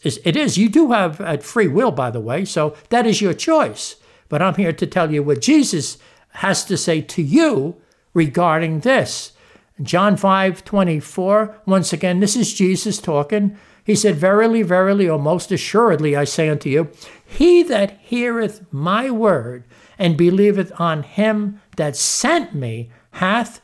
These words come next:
everlasting life and shall not come into condemnation,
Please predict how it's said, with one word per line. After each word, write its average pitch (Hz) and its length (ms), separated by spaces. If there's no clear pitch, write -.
everlasting 160 720
life 156 380
and 160 120
shall 151 380
not 156 520
come 180 260
into 165 220
condemnation, 160 1040